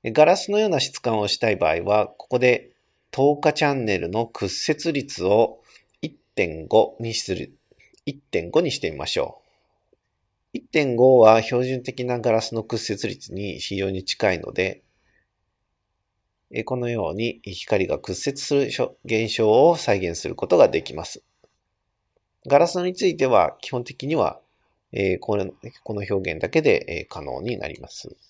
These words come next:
さて、続いて、えー、ここではですね、シェーダーの使い方について、えー、紹介をします。新しく作成したマテリアルを立方体に適用します。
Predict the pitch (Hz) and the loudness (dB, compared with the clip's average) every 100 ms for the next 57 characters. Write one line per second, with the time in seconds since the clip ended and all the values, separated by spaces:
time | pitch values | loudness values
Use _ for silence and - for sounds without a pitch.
0 | _ _ _ _ _ _ _ _ _ - | _ _ _ _ _ _ _ _ _ -6
1 | - 127 98 - 110 123 127 117 - 123 | 0 4 2 0 -6 -2 -2 -2 0 2
2 | 113 - - _ _ _ _ _ _ _ | 2 -2 -20 _ _ _ _ _ _ _
3 | _ _ _ _ _ _ 131 143 139 - | _ _ _ _ _ _ 0 2 2 -2
4 | - 185 202 120 92 - 98 98 - 160 | -2 4 6 6 4 -6 -6 -4 0 2
5 | 175 180 190 180 - 170 160 175 156 151 | 4 4 2 0 0 2 4 2 2 -2
6 | 147 123 - 131 135 - 90 82 78 - | -4 -6 2 4 4 0 -8 -8 -10 -16
7 | - _ _ - 107 95 82 85 120 - | -20 _ _ -6 -4 -2 -2 0 -2 -2
8 | 80 - - _ - - 135 143 - 104 | -8 -12 -16 _ -14 2 4 4 0 -6
9 | - 95 - 90 - 92 82 82 87 82 | -6 -8 -4 -4 -4 -4 -4 -4 0 0
10 | 76 87 107 113 - - - 127 131 123 | 0 2 4 4 0 -8 0 2 4 2
11 | 139 165 120 95 82 76 - 71 - | 0 -4 -8 -4 -4 -4 -10 -14 -16